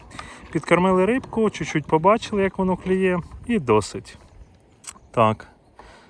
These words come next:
Потім вже нап-, е, зніму звіт по кінцевій рибальці нашій. От сьогодні в нас такий улов.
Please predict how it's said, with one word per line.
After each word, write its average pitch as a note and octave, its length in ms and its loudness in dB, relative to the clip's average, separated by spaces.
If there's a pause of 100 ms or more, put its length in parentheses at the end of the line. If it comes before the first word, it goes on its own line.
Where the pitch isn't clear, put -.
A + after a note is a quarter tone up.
(160)
Потім D3+ 340 2
вже C3+ 280 4
нап-, B2+ 520 -2
е, A#2+ 340 2
зніму A#2+ 380 0
звіт B2 460 -2 (260)
по C3 180 -2
кінцевій A#2 500 -2
рибальці G#2 540 -4
нашій. G2+ 300 -10 (180)
От - 100 -8
сьогодні D#3+ 400 -2
в D3 60 -4
нас C#3+ 220 -2
такий - 320 -2
улов. C4 440 -2